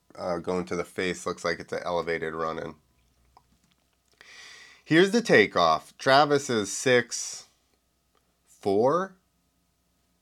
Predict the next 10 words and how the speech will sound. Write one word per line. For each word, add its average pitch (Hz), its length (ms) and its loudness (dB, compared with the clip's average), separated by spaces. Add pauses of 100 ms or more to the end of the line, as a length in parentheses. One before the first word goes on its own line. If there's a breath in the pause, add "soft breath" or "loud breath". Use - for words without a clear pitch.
probably, 165 600 -6 (680)
about. 113 440 -2 (640 soft breath)
Um, 95 400 0
so 110 160 -4
let's 117 440 -4
stack 113 380 0
him 107 200 -4
twice. 101 500 -2
That's 92 300 -6
twelve. 117 720 -2